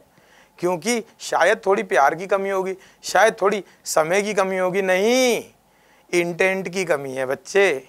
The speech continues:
इंटेंट की कमी है। इंटेंट क्या होना चाहिए कि कोई प्यारा बच्चा क्यों रोएगा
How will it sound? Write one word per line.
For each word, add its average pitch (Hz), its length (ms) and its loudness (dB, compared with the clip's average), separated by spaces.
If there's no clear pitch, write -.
इंटेंट 180 440 0
की 160 140 -4
कमी 117 240 -8
है। 92 180 -20
इंटेंट 208 520 0
क्या 220 160 4
होना 185 280 2
चाहिए 151 460 -2
कि 226 80 0
कोई 247 260 2
प्यारा 160 340 4
बच्चा 160 280 -2
क्यों 277 340 0
रोएगा 104 360 -2